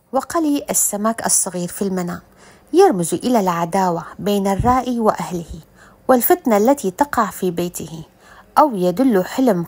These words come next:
قلي السمك الصغير على أمل لا نفع منه وأمر يرجوه الرائي ولا يناله، كما أن السمك الصغير في الحلم مكروه عموما لأن الحسك فيه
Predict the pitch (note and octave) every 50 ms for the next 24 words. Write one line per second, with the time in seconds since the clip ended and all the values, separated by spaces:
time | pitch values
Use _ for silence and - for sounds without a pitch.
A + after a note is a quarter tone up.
0 | - - C4+ C#4+ C#4+ A#3+ F#3+ E3+ - - - C4+ C4 A#3 G3 - - F3 - -
1 | - F#3+ - A#3 A3+ G#3+ G#3 G3+ - - - - - - _ - B3 C#4+ D#4 D4+
2 | B3 F#3 - - G#3+ B3+ B3+ C4 B3 B3 B3 A#3+ G#3+ - - A#3 B3+ C4 C4+ C4
3 | B3+ D4 C#4+ - - A3+ G3 F#3+ F#3+ F3+ F3 E3 F3 F3 E3 - _ - - -
4 | _ _ - G3+ G#3 - - C#4+ C4+ A#3 G3 G3 F#3+ F#3+ F#3 - - F#3+ A3+ A3+
5 | G#3+ G#3 G#3 - D4+ D#4 C4+ - A3+ G3 F3+ F#3+ F#3 F3 - F2 F#3+ F3+ F3 -
6 | _ - - _ _ _ - F#3 G3 G#3 A3+ B3 B3 B3+ A#3+ A#3 A3 G#3 G3 F3+
7 | E3+ F3 - - E3 - - - _ _ - - - - - - - F4+ F#4+ F#4
8 | C#4+ - - - C4 B3+ G#3 F#3 - - - B3 A#3 G#3+ - - F#3+ - - -
9 | G#3 F#3 A3+ A#3 G#3+ G#3+ - F#3+ F3+ - - - A#3 G#3+ F#3+ F#3 - - - -
10 | - - _ - A3+ A#3+ A#3+ - D4 D4+ D#4+ C#4 A#3 A3 G3+ G3 G3 G3+ G#3+ G#3+
11 | G3+ F#3 F3 F3 F3 - - - - - _ _ - A#3 A#3+ - D#4+ D#4 C#4 A3
12 | F#3+ F#3 - - - C4 B3+ - A#3+ A3 - - - - B3 B3 A#3 A#3+ B3+ B3+
13 | B3+